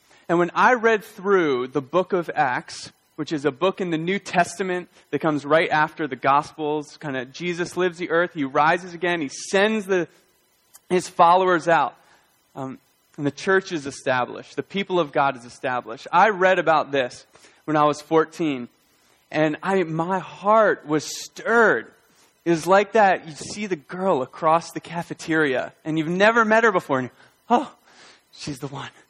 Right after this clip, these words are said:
You know, it, but it, it was kinda, as I was reading Acts, I'm thinking, "This is amazing. Man, this church, this looks good." Uh, I,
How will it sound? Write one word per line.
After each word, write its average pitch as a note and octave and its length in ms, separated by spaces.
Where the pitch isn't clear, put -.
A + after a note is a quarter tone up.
You D3+ 100
know, C#3 80
it, F3 140
but F#3+ 320
it, G3 180
it G#3+ 60
was A3 160
kinda, B3+ 400
as F#3 260
I G#3 80
was F3+ 160
reading G3+ 640
Acts, G#3+ 600
I'm E3 140
thinking, E3 400
"This C#4 220
is D#3+ 280
amazing. G3+ 1000
Man, F#3+ 220
this - 260
church, - 540
this B3 240
looks G#4 240
good." A#3 320
Uh, D#3+ 280
I, F3 140